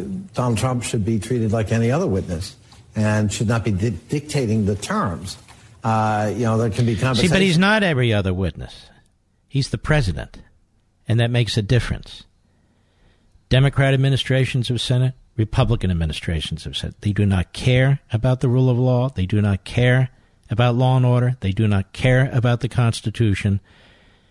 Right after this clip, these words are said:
Speaker 2: This is what they're all about. They want to unleash Mueller.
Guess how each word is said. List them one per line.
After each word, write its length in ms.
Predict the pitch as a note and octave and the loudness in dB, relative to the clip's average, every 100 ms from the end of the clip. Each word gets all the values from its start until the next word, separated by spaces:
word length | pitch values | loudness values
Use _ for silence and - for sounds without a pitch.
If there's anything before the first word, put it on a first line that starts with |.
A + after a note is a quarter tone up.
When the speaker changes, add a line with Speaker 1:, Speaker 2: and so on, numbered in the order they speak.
| _ _ _ _ _ | _ _ _ _ _
Speaker 2:
This 280 | G#2 D3 - | 0 2 2
is 120 | C3 | 2
what 180 | C3+ B2 | 0 2
they're 120 | B2 | 2
all 220 | A2+ G#2+ | 4 2
about. 320 | G2+ G2 F2 - | 2 0 -2 -2
They 120 | F#2+ | -2
want 220 | G2+ G2 | 0 0
to 80 | G2+ | 0
unleash 480 | B2+ C#3+ C#3+ C#3 - | 0 2 2 2 2
Mueller. 440 | B2 A#2 A2+ G#2+ | 2 4 2 0